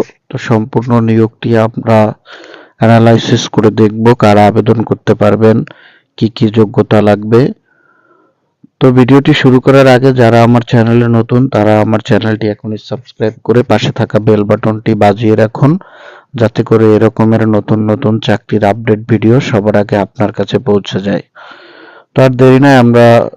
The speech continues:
চ-, সরাসরি চলে যাচ্ছি মূল ভিডিওতে। আপনারা আমরা, আমার মোবাইল স্ক্রিনে দেখতে পাচ্ছেন এখানে, আহ, ঢাকা পোস্ট এর একটি ওয়েবসাইটে এখানে একটি পোস্ট কিন্তু প্রকাশিত হয়েছে,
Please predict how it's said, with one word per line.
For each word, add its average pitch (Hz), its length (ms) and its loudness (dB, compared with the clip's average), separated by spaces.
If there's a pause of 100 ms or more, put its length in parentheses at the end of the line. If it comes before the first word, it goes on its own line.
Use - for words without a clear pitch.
চ-, 107 140 -4
সরাসরি 107 540 0
চলে 107 240 0
যাচ্ছি 110 320 -4
মূল 104 280 -2
ভিডিওতে। 110 580 -2 (500)
আপনারা 110 340 0
আমরা, 107 300 0 (140)
আমার 110 400 2
মোবাইল 107 440 2
স্ক্রিনে 110 400 -4
দেখতে 104 320 -2
পাচ্ছেন 113 420 -2
এখানে, 107 400 -2
আহ, - 960 -10
ঢাকা 117 360 -2
পোস্ট - 480 -2 (1120)
এর 110 220 -2 (160)
একটি 113 440 -4
ওয়েবসাইটে 117 960 0 (420)
এখানে 110 320 -4
একটি 107 200 -4
পোস্ট 113 420 -2 (160)
কিন্তু 104 420 -4 (240)
প্রকাশিত 113 500 -4
হয়েছে, 120 540 0